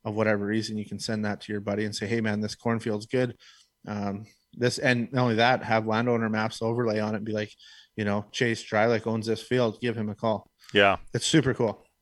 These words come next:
Speaker 2: It's amazing. It's funny that you talk about waterfowl too. And I, I'm, I'm thinking about situations back where, where I could have used it. And there's this one field that we hunt where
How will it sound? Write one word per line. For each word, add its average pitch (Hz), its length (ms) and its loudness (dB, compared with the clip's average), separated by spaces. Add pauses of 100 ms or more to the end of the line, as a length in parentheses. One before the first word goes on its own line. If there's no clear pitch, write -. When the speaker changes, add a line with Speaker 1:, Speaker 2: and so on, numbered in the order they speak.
Speaker 2:
It's - 100 -18
amazing. 101 360 -2
It's 120 160 0
funny 151 320 4
that 131 200 4
you 110 60 -2
talk 117 260 2
about 110 200 4
waterfowl 92 560 2
too. 101 360 2
And 104 160 0
I, 98 140 4
I'm, 98 260 2 (1040)
I'm 120 140 2
thinking 131 320 2
about 117 220 4
situations 104 720 2
back 95 340 2
where, 95 220 2
where 95 200 2
I 90 120 2
could - 180 -8
have 98 80 -2
used 90 300 -2
it. 90 140 0
And 92 300 -2
there's 90 220 0
this 95 280 -4
one 104 220 2
field 95 360 -2
that 95 160 -2
we 92 100 -4
hunt 92 480 -6 (300)
where 95 680 0